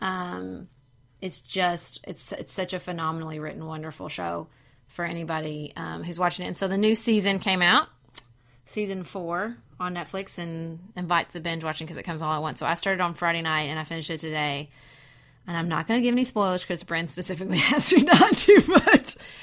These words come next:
y'all, I am devastated by the ter-,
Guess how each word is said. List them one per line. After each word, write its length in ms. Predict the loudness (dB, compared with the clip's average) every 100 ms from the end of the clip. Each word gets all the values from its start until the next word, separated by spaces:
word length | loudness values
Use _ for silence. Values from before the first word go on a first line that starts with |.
| -20 -20 _
y'all, 600 | -6 0 0 0 -2 -8 -14 _ _ _ _ _ _ -10
I 600 | -2 2 2 0 -2 -6 _ _ _ -20 -20 _ _ _
am 280 | -12 -10 -10
devastated 840 | -8 -8 -8 -10 -8 -8 -10 -12 -10
by 120 | -8 -8
the 80 |
ter-, 180 | -8 -12